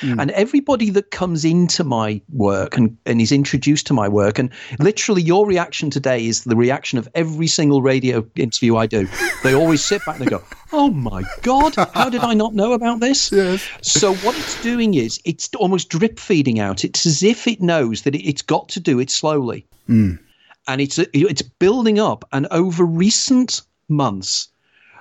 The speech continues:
Speaker 2: the groundswell is getting greater and greater and greater. And the only thing I can think of is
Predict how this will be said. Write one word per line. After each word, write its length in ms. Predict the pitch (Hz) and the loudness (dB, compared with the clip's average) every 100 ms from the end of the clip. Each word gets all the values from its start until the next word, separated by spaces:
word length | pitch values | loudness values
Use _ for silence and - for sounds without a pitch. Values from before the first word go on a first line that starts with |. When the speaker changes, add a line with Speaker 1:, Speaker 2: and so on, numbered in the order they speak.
| - | -2
Speaker 2:
the 120 | 143 | -2
groundswell 1080 | 135 147 175 196 226 226 - - 151 113 113 | 0 0 2 2 0 0 -2 -2 -2 -2 -4
is 140 | 127 - | -8 -4
getting 380 | 123 - 117 | -4 -2 0
greater 720 | 110 113 123 139 - 175 170 - - | 0 0 0 -2 -2 -2 -2 -6 -6
and 200 | 123 113 | -2 0
greater 560 | 117 127 131 - 123 - | 0 0 -2 -4 -6 -4
and 180 | 120 113 | -2 0
greater. 540 | 107 117 131 - 110 - _ - - - | 2 0 -2 -4 -6 -10 _ -20 -12 -2
And 140 | 135 | 2
the 100 | 151 | 2
only 240 | 160 294 | 4 2
thing 240 | 294 311 269 | 0 2 2
I 80 | 240 | 2
can 180 | 196 | 0
think 360 | 185 190 180 - | -2 -2 -2 -4
of 140 | 120 | -4
is 280 | 110 - - | -6 -6 -8